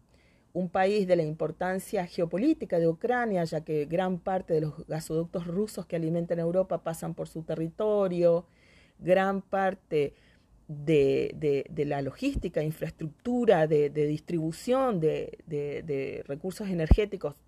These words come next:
en el, en el cual el gas es el más importante, pero no el único, eh, tiene, tiene como escenario el territorio ucraniano. Ya el conflicto con Crimea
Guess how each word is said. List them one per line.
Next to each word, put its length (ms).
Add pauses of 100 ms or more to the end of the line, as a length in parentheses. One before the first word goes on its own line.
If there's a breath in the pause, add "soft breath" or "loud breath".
en 160
el, 140
en 120
el 100
cual 280
el 140
gas 360
es 100
el 200 (500)
más 120
importante, 560
pero 200
no 180
el 100
único, 500 (1160 soft breath)
eh, 400 (320)
tiene, 720 (1400 soft breath)
tiene 220
como 180
escenario 460
el 100
territorio 480
ucraniano. 720 (1120)
Ya 200
el 100
conflicto 440
con 160
Crimea 680